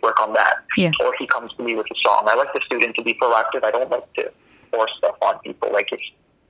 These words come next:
Speaker 1: you should come to me if you're a, you know, obviously if you're not a beginner, but,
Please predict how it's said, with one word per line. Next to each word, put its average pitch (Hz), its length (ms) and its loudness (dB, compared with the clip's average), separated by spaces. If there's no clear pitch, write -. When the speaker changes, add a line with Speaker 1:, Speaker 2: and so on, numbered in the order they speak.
Speaker 1:
you 127 120 0
should - 160 0
come 131 220 0
to 113 120 -2
me 110 420 -6
if - 160 -2
you're 110 140 4
a, 110 80 -2
you - 60 -4
know, 85 120 -2
obviously 107 360 -2
if - 60 -14
you're 101 80 -8
not 90 120 -2
a - 60 -6
beginner, - 380 -2
but, 104 140 0